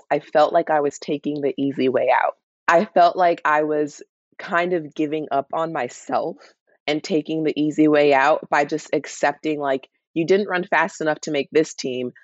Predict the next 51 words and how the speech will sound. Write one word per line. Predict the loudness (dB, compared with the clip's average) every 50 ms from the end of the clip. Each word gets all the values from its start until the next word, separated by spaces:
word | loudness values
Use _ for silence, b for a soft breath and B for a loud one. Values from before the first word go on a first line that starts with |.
| b 0
but | 0 2 2
this | 0 0 2 2
other | 4 4 4 2
team | 2 0 -4 -4 -2
will | -2 -2
just | -2 -4 -6 -4
let | -2 0 0 0 0
you | -2 -4 -4
have | -4 -2 0 0 0 0
it | -2 -2 -2 -2
and | -4 -2
not | 0 0 0 0
even | 0 -2 -2 0
make | 0 -2 -2 -2 -8
you | -16 -14
compete | -14 -14 -14 _ -10 -6 -4 -4 -4 -6 -8 -10
for | -8 -6 -6 -6
it. | -6 -6 -8 _ _ _ _ -14
That | -2 2 4 4 4 4 6
was | 4 4 4 4
the | 2 2
main | 4 4 4 4 4 2
thing. | 2 2 4 4 4 4 2 0 -2 -6 _ _ _
The | 0 0 0
second | 0 0 2 2 2 2 2 -2 -4 -4 -4 -2 0
thing | 2 2 2 2
was | 2 2 4 4 2 2 -2 b b b _ 0
I | 0 0 2 4
also | 4 4 4 4 2 -2 -2
felt | 0 0 0 0 2 2
like | 0 -2 0 -2
I | -2 -2
was | -2 -2 -4 _
giving | -4 -4 -2 -2 -4 -4
up | -4 -4 -4 -6
on | -8 -8
myself | -8 -10 -8 -6 -4 -4 -4 -6 -8 _
too | -10 -8 -6 -8 -8
soon. | -10 -8 -6 -6 -6 -6 -6 -10 -12 -14 B B B B B B 4
I | 6
was | 6 6 4 4 0 0
only | 0 2 2 2 2 2 2 2 2
in | 0 0 0
my | 0 -2 -2 -2 _
third | 0 0 0 0
year | 2 2 2 2 2
of | 0 -2
school. | -6 -10 -2 0 2 4 4 4 4 2 2
Like, | 2 2 2
I | 2 2 2
was, | 4 4 2 2 -2